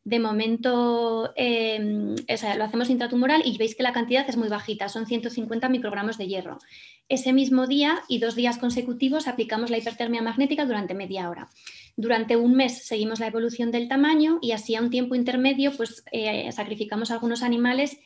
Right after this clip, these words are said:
y vimos la expresión de calreticulina en los tumores. Eh, vemos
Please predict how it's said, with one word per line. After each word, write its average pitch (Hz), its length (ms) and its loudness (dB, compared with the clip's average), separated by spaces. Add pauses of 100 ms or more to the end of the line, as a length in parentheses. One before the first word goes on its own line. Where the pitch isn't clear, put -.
y 226 80 -4
vimos 226 260 0
la 247 100 2
expresión 247 500 -2
de 240 80 -2
calreticulina 233 680 -2
en 240 60 0
los 220 140 -4
tumores. 185 480 -8 (560)
Eh, - 240 -2
vemos 262 560 4